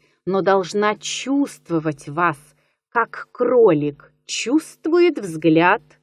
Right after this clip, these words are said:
удава. Гипнотизируете вы её не взглядом, а ядом вашего языка,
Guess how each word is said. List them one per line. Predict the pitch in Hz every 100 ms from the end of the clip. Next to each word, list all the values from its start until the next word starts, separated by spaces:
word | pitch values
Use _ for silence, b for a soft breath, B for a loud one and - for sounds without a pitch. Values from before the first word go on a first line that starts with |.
| _ _ -
удава. | 277 226 170 147 147 147 147 - _ _ _ _ _ _
Гипнотизируете | 202 320 320 349 330 339 285 381 392 370 320 320
вы | 254 302
её | 294 277
не | 269 269
взглядом, | 208 185 208 269 349 311 202 180 170 _
а | 196 214
ядом | 180 160 190 233 226 180 180 175 160
вашего | 160 185 - - 170
языка, | 165 175 156 170 156 - 220 156